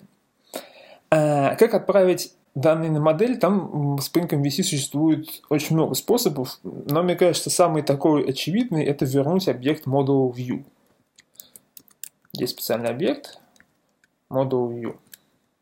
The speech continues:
Model End View, извините. Вот, в котором, собственно, вы можете передать н-,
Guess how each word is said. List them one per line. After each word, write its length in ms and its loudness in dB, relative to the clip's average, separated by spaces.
Model 400 -2
End 240 -6
View, 180 -12
извините. 460 -20
Вот, 220 -8
в 60 -18
котором, 560 0
собственно, 340 0
вы 80 2
можете 320 0
передать 480 0
н-, 160 -12